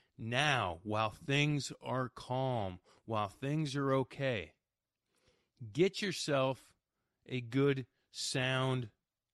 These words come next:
comprehensive, holistic financial plan that has built into it and has accounted for and has expected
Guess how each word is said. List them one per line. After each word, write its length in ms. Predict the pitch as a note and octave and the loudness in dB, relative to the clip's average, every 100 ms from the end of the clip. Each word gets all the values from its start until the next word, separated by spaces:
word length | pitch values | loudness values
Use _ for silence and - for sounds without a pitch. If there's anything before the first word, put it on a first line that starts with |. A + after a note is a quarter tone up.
| _ _ _ _ _ _ _ _ _ _ _ _ _ _ _ - | _ _ _ _ _ _ _ _ _ _ _ _ _ _ _ -10
comprehensive, 1000 | - D3+ C3+ C3 A#2+ C3 C3 C#3+ B2 | -2 0 0 -2 -2 -2 -2 -2 -2
holistic 600 | G2 C#3+ C#3 C3 - C#3 - | 0 2 4 2 -2 -6 -8
financial 560 | - B2+ B2+ B2+ A#2+ | -4 -2 -2 -2 -6
plan 440 | G2 - B2 A2+ G#2 - _ | -8 -6 -2 -2 -6 -14 _
that 200 | D3 D#3+ | 0 2
has 400 | C3 E3 D3+ - _ _ _ - | 2 2 2 -2 _ _ _ -12
built 340 | A#2+ E3 F#3 E3 | 0 2 2 4
into 420 | G#3+ A3 - A2+ | 2 2 0 -2
it 100 | G2 | -2
and 140 | B2+ D3 | -2 2
has 240 | F#3+ F3 | 2 2
accounted 680 | F3+ - G3+ A#3 C4 D#3+ B2 | -2 -2 -2 0 0 -2 -6
for 380 | - G2 F#2 - | -6 -6 -6 -2
and 220 | F3+ G3 | 2 2
has 480 | D#3 F#3 G3+ F#3 - _ _ _ _ _ _ _ | 0 -2 -2 -2 -6 _ _ _ _ _ _ _
expected 1120 | - F#3 - - - A3 C4+ - A#2 G#2+ A2+ | -6 -2 0 -2 2 2 2 -2 -4 -4 -6